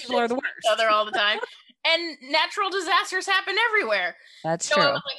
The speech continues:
Speaker 2: I don't know how much, uh, weight there is to this theory about the pentagram of blood, but it's a thing. Like, you can look it up.
Speaker 1: Oh,
Speaker 2: I'm not
Speaker 1: that
Speaker 2: gonna
Speaker 1: sounds scary.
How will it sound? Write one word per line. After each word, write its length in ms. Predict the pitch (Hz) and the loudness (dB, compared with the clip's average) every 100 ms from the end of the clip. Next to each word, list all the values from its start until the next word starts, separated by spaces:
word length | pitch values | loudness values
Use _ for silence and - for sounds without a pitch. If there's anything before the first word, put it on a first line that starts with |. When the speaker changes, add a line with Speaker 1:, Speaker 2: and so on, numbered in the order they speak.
| 311 | 0
Speaker 2:
I 60 | |
don't 200 | 415 359 | 2 0
know 120 | 311 349 | 2 2
how 140 | 330 | 2
much, 560 | 262 269 269 - - - | 2 0 -2 -8 -10 -4
uh, 300 | 226 214 208 214 | 0 2 2 0
weight 220 | 247 214 | -6 -2
there 200 | 277 285 | -2 0
is 340 | 294 302 302 - | -2 -4 -8 -12
to 120 | 262 | -10
this 220 | 214 - | -10 -12
theory 380 | - 208 214 226 | -10 -8 -6 -6
about 280 | 214 208 202 | -2 -2 -4
the 60 | 262 | -8
pentagram 540 | 240 214 202 208 202 | -8 -8 -6 -6 -6
of 140 | 180 | -8
blood, 280 | 190 190 190 | -6 -4 -4
but 140 | 185 185 | -6 -8
it's 180 | 196 214 | -8 -14
a 60 | |
thing. 440 | - 185 165 160 170 | -8 -6 -6 -10 -12
Like, 200 | 165 196 | -12 -14
you 100 | 202 | -18
can 380 | 196 170 170 - | -16 -16 -18 -20
look 140 | 175 160 | -18 -8
it 20 | |
up. 60 | 214 | -6
Speaker 1:
Oh, 200 | 240 175 | -4 -6
Speaker 2:
I'm 120 | 170 | -6
not 60 | 165 | -4
Speaker 1:
that 40 | |
Speaker 2:
gonna 100 | 180 | -4
Speaker 1:
sounds 300 | 220 254 247 | -4 -8 -10
scary. 600 | - 156 156 143 131 151 | -14 -8 -6 -6 -8 -12